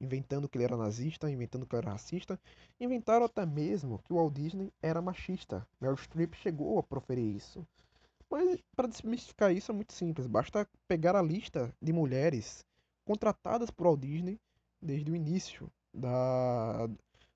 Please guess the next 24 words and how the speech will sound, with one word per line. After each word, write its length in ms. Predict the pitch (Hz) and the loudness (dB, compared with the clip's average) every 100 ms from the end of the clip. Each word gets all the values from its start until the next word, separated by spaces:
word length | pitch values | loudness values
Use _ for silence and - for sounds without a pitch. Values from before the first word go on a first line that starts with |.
| - | -10
desde 340 | 147 139 160 | -2 2 2
o 40 | 160 | 2
início 280 | 170 185 | 2 0
do 100 | 120 | -2
estúdio. 540 | 113 - 110 101 98 - _ _ _ _ _ - | -4 -4 -4 -2 -4 -10 _ _ _ _ _ -10
E 160 | 175 196 | -8 -6
podemos 420 | - 185 165 170 151 | -2 0 0 -2 -2
ver 200 | 139 143 | -4 -2
que 120 | 226 | 0
a 60 | |
lista 320 | 180 131 - 143 | 0 0 -4 -4
é 40 | |
bastante 420 | 131 - 127 151 | -4 -6 -8 -4
vasta. 420 | 139 123 101 - - _ _ _ _ _ _ _ - - | 0 0 0 -12 -20 _ _ _ _ _ _ _ -16 -10
Então, 280 | 220 269 285 | -2 -2 0
pelo 200 | 277 254 | 0 2
que 120 | 226 | 0
a 40 | |
gente 140 | 196 - | -2 0
percebe, 640 | 147 - 160 143 120 - - | 0 2 2 0 -2 -6 0
tais 180 | 196 202 | 0 2
alegações 520 | 185 165 - 165 165 | 2 2 0 -2 -2
são 120 | 175 | -2
infundadas. 760 | 165 160 190 151 127 113 - | -4 -2 -2 2 0 0 -8